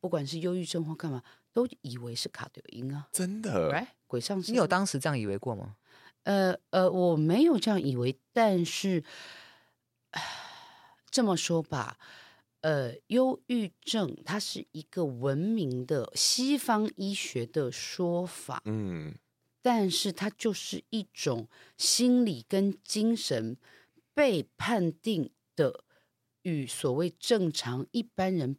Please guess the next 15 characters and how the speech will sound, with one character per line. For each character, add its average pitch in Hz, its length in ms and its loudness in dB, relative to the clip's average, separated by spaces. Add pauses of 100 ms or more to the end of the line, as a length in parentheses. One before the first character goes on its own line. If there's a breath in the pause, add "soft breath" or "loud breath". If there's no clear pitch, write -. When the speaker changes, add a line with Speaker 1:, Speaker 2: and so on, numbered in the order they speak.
Speaker 1:
不 202 180 -4 (100)
一 135 180 -12
样 147 240 -2
的 123 180 -8 (120)
疾 120 360 -8 (120)
病， 180 200 -4 (260 loud breath)
所 214 360 2
以 214 160 0
除 - 340 -2
了 202 220 0
西 240 640 0
药 240 300 2 (520)
之 226 380 -4 (220)
外， 190 440 -2 (120)
Speaker 2:
嗯。 85 260 -12